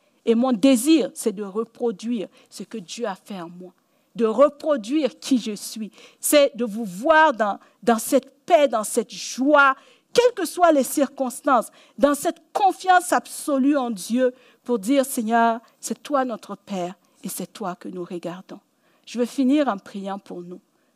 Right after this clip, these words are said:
parce que tout ça est possible grâce au Saint-Esprit. Et je crois qu'alors que cette parole est annoncée, le Saint-Esprit, lui, fera son œuvre.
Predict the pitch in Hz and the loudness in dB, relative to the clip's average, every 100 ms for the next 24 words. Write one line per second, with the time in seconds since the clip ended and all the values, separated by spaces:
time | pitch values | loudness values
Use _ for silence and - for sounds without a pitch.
0 | - 233 - 262 - 330 311 254 196 - | -10 -10 -8 -10 -4 -4 0 -2 -2 -8
1 | 220 - 226 180 202 196 - - 190 - | -12 -8 -8 -8 -6 -6 -8 -14 -12 -10
2 | 190 - 175 - _ 285 - _ _ _ | -12 -12 -14 -14 _ -20 -20 _ _ _
3 | _ _ 240 240 269 - 339 330 330 240 | _ _ 2 4 2 4 4 4 4 2
4 | 226 240 240 - 247 214 - - - 220 | 4 4 2 -2 -6 -6 -8 -8 -4 -4
5 | - 240 208 226 202 - 190 190 185 - | -2 -2 0 -2 -4 -6 -8 -10 -12 -14
6 | - 202 _ _ _ _ _ 220 226 - | -16 -18 _ _ _ _ _ 0 0 2
7 | 302 285 247 214 _ 247 202 208 247 - | 0 2 0 -2 _ -10 -6 -2 -2 -4
8 | 202 180 190 - 190 185 190 202 190 | -10 -8 -8 -10 -16 -16 -14 -12 -12